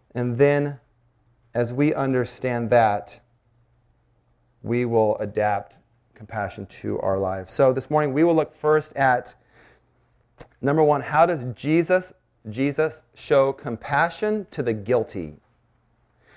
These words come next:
And we will look at John chapter eight, verses ten and eleven. It is the famous story of the woman caught in adultery.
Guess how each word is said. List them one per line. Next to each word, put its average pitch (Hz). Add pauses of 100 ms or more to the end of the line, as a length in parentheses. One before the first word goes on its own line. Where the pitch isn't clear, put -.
(140)
And 120
we 143
will 156
look 156
at 120
John 147
chapter 143
eight, 156 (1000)
verses 139
ten 175
and 156
eleven. 156
It 147
is 185
the 147
famous 185
story 160
of 139
the 127
woman 147
caught 151
in 135
adultery. 143